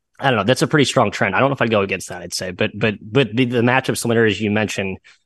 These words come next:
uh, maybe there's a real reason for that just to repeat itself. And it did three times against Clemson this season. So, uh, next up here on the outline, I've already lost the outline. Where did it go? There it is.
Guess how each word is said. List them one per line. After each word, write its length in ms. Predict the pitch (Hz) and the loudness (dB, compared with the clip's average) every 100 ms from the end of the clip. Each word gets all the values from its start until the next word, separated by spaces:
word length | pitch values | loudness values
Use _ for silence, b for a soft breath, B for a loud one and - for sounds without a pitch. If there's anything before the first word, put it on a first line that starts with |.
| _ | _
uh, 280 | - 104 95 | -2 0 0
maybe 260 | 104 110 107 | 0 0 2
there's 280 | 101 98 101 | 0 0 0
a 140 | 95 | -2
real 220 | 98 104 | -2 -2
reason 260 | 101 98 95 | -2 -4 -6
for 80 | 98 | -4
that 160 | 98 | -4
just 220 | - 101 - | -4 -8 -6
to 140 | 95 | -6
repeat 280 | 101 - 113 | -6 -6 -6
itself. 380 | 90 92 87 - | -6 -8 -8 -10
And 80 | |
it 100 | 95 | -8
did 160 | 90 95 | -6 -6
three 160 | - 110 | -4 -2
times 340 | 110 104 165 | -2 -4 -6
against 240 | 95 - | -8 -8
Clemson 340 | - 92 - 185 | -8 -8 -8 -10
this 120 | 92 | -12
season. 280 | - 90 87 | -12 -14 -14
So, 240 | - 90 - B B B B B _ - _ B B B B _ _ _ _ | -14 -14 -18 B B B B B _ -20 _ B B B B _ _ _ _
uh, 400 | 131 123 120 113 107 | 0 4 4 4 0
next 360 | 143 147 147 147 | 2 2 2 2
up 180 | 147 - _ | 2 0 _
here 200 | - 147 | 2 2
on 220 | 123 135 135 | 4 4 4
the 120 | 117 | 4
outline, 300 | 123 131 123 | 4 4 4
I've 40 | |
already 140 | 120 113 | 4 4
lost 200 | 117 - | 2 2
the 80 | 113 | 0
outline. 240 | 107 92 | 0 -2
Where 100 | 113 | -2
did 80 | 110 | -2
it 40 | |
go? 180 | 107 95 | -2 -2
There 240 | - 120 104 | 0 0 0
it 120 | 113 | 0
is. 280 | 104 95 - | 0 0 -4